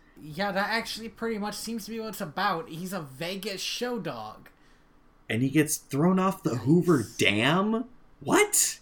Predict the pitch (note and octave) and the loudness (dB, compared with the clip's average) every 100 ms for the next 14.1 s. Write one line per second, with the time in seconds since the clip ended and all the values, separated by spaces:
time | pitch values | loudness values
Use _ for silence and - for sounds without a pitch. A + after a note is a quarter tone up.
0 | _ B2+ E3 F#3 F#3+ F3+ E3 D#3 C#3+ D3+ | _ 4 6 8 8 8 8 8 8 8
1 | C#3 C3+ D#3 C#3+ A2+ A#2+ - C#3 C#3 D3 | 8 6 4 4 4 2 2 -2 0 4
2 | D3 D3 - G#2+ G#2 G#2 G2+ A#2+ B2 B2+ | 4 2 -4 2 4 6 6 4 6 4
3 | A2 G#2+ A#2 A2 G#2+ E2 D2 - _ _ | 4 2 4 4 2 0 -6 -14 _ _
4 | - E3 - C#3+ D3 D#3+ C#3 B2 - - | -20 -20 -18 -16 -16 -16 -20 -20 -20 -20
5 | - - _ _ _ _ - _ - G2+ | -20 -20 _ _ _ _ -20 _ -4 2
6 | C#3 B2 F#2+ - - B2+ A#2+ A#2 - - | 4 4 0 -2 2 6 6 4 -4 -16
7 | - E3 E3+ - - - - D#3 G3 F#3+ | -16 -16 -16 -20 -20 -18 0 2 4 8
8 | F3+ E3+ E3 D#3+ D#3 C#3 B2 B2+ B2+ C3+ | 8 8 6 6 4 4 2 2 2 2
9 | C3 A#2+ G#2+ G#2 - _ - C3+ C#3 - | 4 4 4 2 -4 _ -6 -2 0 0
10 | - F#2 D2 - - - - - - D3 | 2 2 0 -8 -10 -12 -18 -10 2 4
11 | - C#3 B2 A2+ A#2 A2 F2+ E2+ - G#2+ | 8 8 8 6 4 6 6 4 2 2
12 | G2+ A2 A#2+ A#2 A2 G2 G2 - F#2 F#2+ | 4 2 2 0 0 2 2 0 0 2
13 | F2+ F2+ F2 F2 E2+ E2 D#2+ - - - | 4 2 2 0 -4 -6 -8 -10 -12 -12